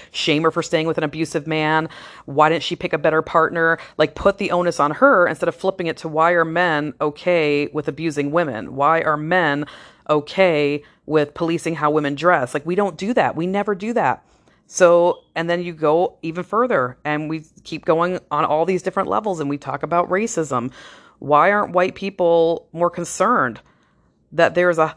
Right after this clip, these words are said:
higher number of black people incarcerated for these petty crimes than there are white people who do the same crimes? Like, start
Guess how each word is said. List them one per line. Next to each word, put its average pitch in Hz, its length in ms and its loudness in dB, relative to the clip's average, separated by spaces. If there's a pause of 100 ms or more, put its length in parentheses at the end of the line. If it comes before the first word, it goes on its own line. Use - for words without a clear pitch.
higher 254 500 0
number 196 440 2
of 160 180 -6
black 190 240 0
people 190 240 -6
incarcerated 185 640 -2
for 165 100 -8
these 156 140 -2
petty 202 240 -4
crimes 220 400 0
than 165 120 -2
there 170 100 4
are 170 160 4
white 190 260 2
people 180 240 -6
who 180 80 -4
do 170 120 -8
the 170 80 -6
same 247 260 -2
crimes? 139 340 -2
Like, 151 120 -2
start 240 360 0